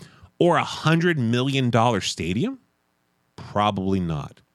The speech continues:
Now you're going, "Scott, Scott, that's an extreme example." Of course you're picking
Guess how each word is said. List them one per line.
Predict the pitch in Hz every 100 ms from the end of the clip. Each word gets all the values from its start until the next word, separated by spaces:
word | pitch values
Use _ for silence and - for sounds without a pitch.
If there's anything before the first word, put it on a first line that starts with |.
| _ - - -
Now | 208
you're | 220
going, | 208 196
"Scott, | - 208 208 160
Scott, | - 175 151
that's | 185 -
an | 143
extreme | 117 - - 180 127
example." | 98 117 107 95 139 220
Of | -
course | 320 302
you're | -
picking | 156 - 294 - 90